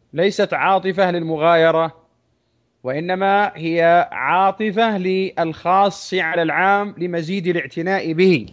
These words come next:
لأن العمل من الإيمان ومن مسمى الإيمان. وقد قال الله عز وجل: "يا أيها الذين آمنوا اركعوا واسجدوا واعبدوا ربكم وافعلوا الخير لعلكم تفلحون".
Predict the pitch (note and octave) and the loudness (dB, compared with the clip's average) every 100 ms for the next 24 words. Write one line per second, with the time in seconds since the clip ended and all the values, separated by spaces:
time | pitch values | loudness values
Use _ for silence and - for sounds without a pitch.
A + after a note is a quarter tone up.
0 | - _ - _ _ _ _ - B2+ E3 | -20 _ -20 _ _ _ _ -2 0 2
1 | F#3 F#3 F#3 - _ _ _ _ _ C#3 | 2 4 2 -2 _ _ _ _ _ -12
2 | C#3+ F3+ G#3 G#3+ G3 F3+ F3 F3 F3+ F#3 | -8 -4 -2 -2 -2 -6 -6 -6 -2 -2
3 | D3 _ _ C#3+ D3+ D3+ - G3 G3 G#3+ | -2 _ _ -18 -16 -16 -14 -12 -8 -8
4 | A#3 _ _ _ _ _ D#3+ E3 F3+ F3 | -8 _ _ _ _ _ -10 -6 -4 -2
5 | F3+ C#3 - _ - C#3 E3+ - G3+ G3 | -2 -4 -10 _ -20 -12 -12 -4 0 0
6 | F#3 G3 E3+ E3+ E3+ F3 F3+ G3+ F#3+ F3+ | 0 0 2 0 -4 -4 -4 -2 0 0
7 | F#3 F3 E3+ E3+ F3+ F3 F#3+ F3+ D#3+ D3+ | 0 0 0 -2 -2 0 0 -2 -4 -4
8 | G3 F3+ E3+ D#3 F#3+ F#3 F3+ D#3 F3 F3 | -2 -2 -4 -6 -6 -2 0 0 -2 -4
9 | F3+ F3 F3+ F#3 G3+ F3 E3 F3+ D#3+ F#3+ | -2 0 -2 -2 -2 -2 -2 -4 -2 0
10 | G#3 G3+ E3 D#3+ E3+ F3 F#3+ A3+ A3+ _ | 0 2 2 0 0 0 0 -2 -6 _
11 | _ _ _ _ - F#3+ F#3 F#3+ A3 A#3 | _ _ _ _ -8 -4 -2 -2 0 -2